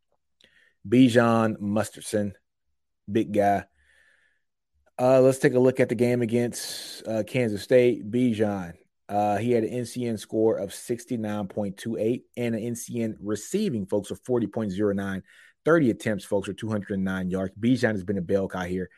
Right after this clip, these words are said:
averaging almost seven yards a carry. Seven out of those thirty carries were for first down, so a twenty-three percent first down per attempt rate, and, uh, one T D.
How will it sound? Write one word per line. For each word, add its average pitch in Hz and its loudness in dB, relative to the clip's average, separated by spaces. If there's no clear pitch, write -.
averaging 123 4
almost 104 -2
seven 104 2
yards 98 -4
a - -12
carry. 95 -4
Seven 143 2
out 117 2
of 104 -4
those 98 -2
thirty 113 2
carries 104 0
were 101 -2
for - -16
first 101 -6
down, 110 -4
so 98 -6
a 87 -8
twenty-three 110 -6
percent 101 -8
first 104 0
down 104 -6
per 104 -4
attempt 98 -6
rate, 110 2
and, 131 4
uh, 110 0
one 123 0
T 156 -2
D. 131 0